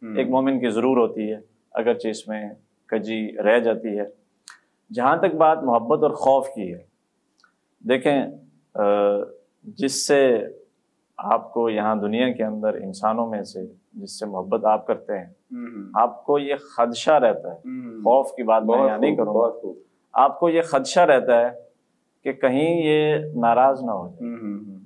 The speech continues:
Speaker 2: कहीं जो है ना मेरा कोई काम उसको नापसंद
Speaker 1: उसकी
Speaker 2: ना
Speaker 1: मर्जी के
Speaker 2: आए,
Speaker 1: खिलाफ
Speaker 2: उसके
Speaker 1: ना हो
Speaker 2: मर्जी
Speaker 1: जाए।
Speaker 2: के बरक्स ना हो जाए।
Speaker 1: हम्म, हम्म, हम्म।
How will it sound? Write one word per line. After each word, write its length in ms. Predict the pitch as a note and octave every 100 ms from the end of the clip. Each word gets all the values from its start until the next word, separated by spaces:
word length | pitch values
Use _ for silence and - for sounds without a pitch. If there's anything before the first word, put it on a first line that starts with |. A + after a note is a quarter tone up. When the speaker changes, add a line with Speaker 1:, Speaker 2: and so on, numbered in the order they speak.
| - _ _ B2+
Speaker 2:
कहीं 440 | B2+ D3 D#3+ D#3
जो 100 | C#3+
है 100 | C#3
ना 120 | C#3+
मेरा 320 | C3+ C3+ C#3
कोई 300 | C3+ D3 F3
काम 400 | D#3 B2 A2+ A#2 - _ _ _ _ _ C3
उसको 300 | B2+ - C#3
नापसंद 560 | B2+ C3 C3 - D#3
Speaker 1:
उसकी 120 | D#3
Speaker 2:
ना 120 | D#3 A2
Speaker 1:
मर्जी 140 | E3
के 60 | E3
Speaker 2:
आए, 60 |
Speaker 1:
खिलाफ 320 | C#3 B2+ C3+
Speaker 2:
उसके 260 | C#3+ - D#3+
Speaker 1:
ना 80 | D3
हो 60 |
Speaker 2:
मर्जी 220 | C3+ D#3 E3
Speaker 1:
जाए। 80 |
Speaker 2:
के 100 | D#3
बरक्स 440 | D3 D#3+ G3 - D#3+
ना 60 |
हो 140 | B2 G2+
जाए। 180 | F#2+ G#2
Speaker 1:
हम्म, 140 | A2
हम्म, 160 | A2 G2+
हम्म। 140 | G2